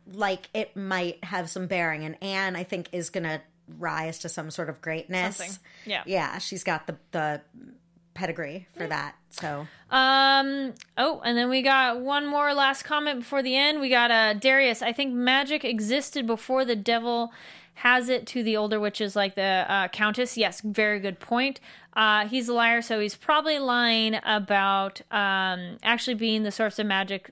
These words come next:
Speaker 2: only this, to give this type of magic, uh, being the only source who gave it. Uh, good point, too, 'cause the Countess is a whole other thing that's been around for so long, but she's also an ancient, which she's, she's more from when, like, the devil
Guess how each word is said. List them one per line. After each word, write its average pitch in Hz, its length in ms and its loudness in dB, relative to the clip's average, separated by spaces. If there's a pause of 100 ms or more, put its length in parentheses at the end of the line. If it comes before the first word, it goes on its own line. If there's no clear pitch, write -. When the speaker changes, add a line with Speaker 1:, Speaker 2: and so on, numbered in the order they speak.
(100)
Speaker 2:
only 208 260 -4
this, 185 180 -8 (380)
to 294 120 -2
give 240 280 2
this 220 160 -2
type 214 220 0
of 196 80 -8
magic, 185 480 -4 (320)
uh, 190 400 -2 (260)
being 220 160 -2
the 208 80 -2
only 190 120 -6
source 214 200 -12
who 196 80 -14
gave 190 240 -8
it. - 160 -12 (460)
Uh, 226 240 0
good 349 180 -4
point, 294 240 -4
too, 294 160 -4
'cause 226 140 -6
the 247 80 -6
Countess 415 480 -2
is 208 140 -6
a 202 80 -2
whole 202 260 -2
other 190 200 -4
thing 196 220 -10
that's 185 220 -12
been 202 120 -6
around 185 260 -2
for 185 120 -16
so 202 300 -6
long, 190 260 -6
but 277 140 -4
she's 330 180 -6
also 392 240 -8
an 247 160 -8
ancient, 208 500 -10
which 202 160 -12
she's, 220 380 -8 (240)
she's 269 260 -4
more 220 240 2
from 214 200 -6
when, 208 100 -4
like, 190 180 -8
the 202 80 -8
devil 185 540 -6